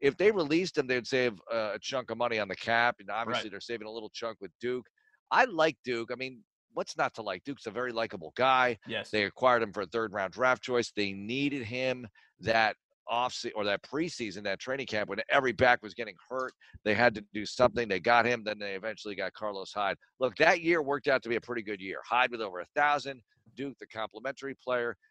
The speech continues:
Speaker 1: They had something good going on there, and, you know, they went to the divisional round, which I know was not enough for anybody, but you look back on that right now, and you're saying, "I enjoyed going to the playoffs." You know, I know,
Speaker 2: <laughs>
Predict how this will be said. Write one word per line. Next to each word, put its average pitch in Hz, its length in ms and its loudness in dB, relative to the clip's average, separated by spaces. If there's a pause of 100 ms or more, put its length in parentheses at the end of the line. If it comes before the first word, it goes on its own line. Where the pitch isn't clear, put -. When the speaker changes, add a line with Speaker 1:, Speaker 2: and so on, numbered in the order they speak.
(100)
Speaker 1:
They 143 140 2
had 170 140 0
something 160 320 -4
good 170 200 -4
going 117 260 -2
on 107 260 0
there, 117 280 0
and, 117 180 -4
you 135 200 -14 (160)
know, 123 140 -2
they 131 80 0
went 131 180 -4
to 127 180 -8 (140)
the 131 100 0
divisional 139 440 -2
round, 110 240 4 (180)
which 143 160 -2
I 151 60 2
know 180 140 4
was 151 200 -2
not 143 300 4
enough 147 200 0
for 127 140 -4
anybody, 151 460 2 (240)
but 135 120 2
you 147 100 0
look 170 180 0
back 156 260 6
on 147 100 0
that 139 220 2
right 135 220 2
now, 127 200 0
and 147 80 -8
you're 120 80 -10
saying, 113 380 -4 (640)
"I 151 140 6
enjoyed 156 420 2
going 131 180 -2
to 120 60 0
the 110 60 -2
playoffs." 98 540 0
You 120 80 2
know, 123 120 6
I 123 280 8
know, 170 560 12 (180)
Speaker 2:
<laughs> - 0 -